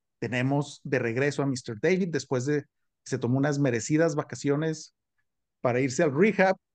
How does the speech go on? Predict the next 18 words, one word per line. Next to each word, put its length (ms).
y 380
lo 160
tenemos 600
nuevamente 680
para 220
hablar 260
precisamente 640
sobre 480
rumbo 340
a 60
los 180
Oscar, 340
¿no? 240
mister 260
David, 400
¿cómo 200
estás, 300
amigo? 400